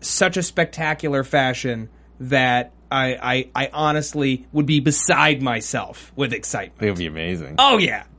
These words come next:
Speaker 2: Ugh.
Speaker 1: 'Cause there's just so much drama, dramatic
Speaker 2: I
Speaker 1: tension
Speaker 2: want,
Speaker 1: to
Speaker 2: I wanna
Speaker 1: payoff.
Speaker 2: know, I wanna know what a, what, what John Teller thinks of the current state.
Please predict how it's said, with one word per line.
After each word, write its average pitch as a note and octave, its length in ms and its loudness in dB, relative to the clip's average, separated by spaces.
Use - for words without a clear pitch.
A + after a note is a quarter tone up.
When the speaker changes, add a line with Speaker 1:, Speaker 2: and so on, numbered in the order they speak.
Speaker 2:
Ugh. G2 220 -4
Speaker 1:
'Cause F#3+ 140 2
there's A3+ 220 4
just - 360 4
so A#3 380 8
much G#3+ 440 2
drama, F3+ 680 6
dramatic F3 480 2
Speaker 2:
I D#3 60 8
Speaker 1:
tension F#3+ 80 10
Speaker 2:
want, F#3 240 6
Speaker 1:
to D#3 60 8
Speaker 2:
I F3 60 12
wanna G3 280 12
Speaker 1:
payoff. G#3 100 10
Speaker 2:
know, E3 380 8
I C3 240 6
wanna F3+ 380 4
know C#3+ 320 4
what B2+ 300 4
a, A#2 320 4
what, A#2 520 2
what A#2 380 0
John A2 380 4
Teller E3+ 400 6
thinks A#2+ 320 0
of C3 100 -2
the D3 80 2
current A#2+ 500 -2
state. F#3+ 500 2